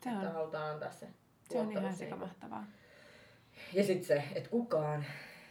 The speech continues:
Speaker 2: ei hirveästi ehkä oo kyseenalaistanut, jos tää tilanne on joskus ollut toisinpäin.
Speaker 1: Nimenomaan.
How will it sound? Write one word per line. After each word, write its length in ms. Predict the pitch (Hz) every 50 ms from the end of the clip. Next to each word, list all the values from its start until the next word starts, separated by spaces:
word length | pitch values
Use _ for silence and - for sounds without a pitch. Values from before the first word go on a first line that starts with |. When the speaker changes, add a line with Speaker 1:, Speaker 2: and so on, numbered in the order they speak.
| - - -
Speaker 2:
ei 220 | 165 160 160 160
hirveästi 440 | 160 156 143 139 143 147 147 - -
ehkä 300 | 139 147 - - 156 147 - - - - - -
oo 120 | 143 143 139 -
kyseenalaistanut, 760 | 151 151 151 143 - 139 139 135 139 139 - - - - - - - -
jos 180 | - - - -
tää 100 | - -
tilanne 300 | - - - 147 143 143
on 60 | 143 -
joskus 220 | - - - -
ollut 220 | - - - -
toisinpäin. 380 | - - - - - - - - - - - - - - - -
Speaker 1:
Nimenomaan. 880 | 226 254 294 320 339 330 311 320 320 320 277 214 180 - - - - 202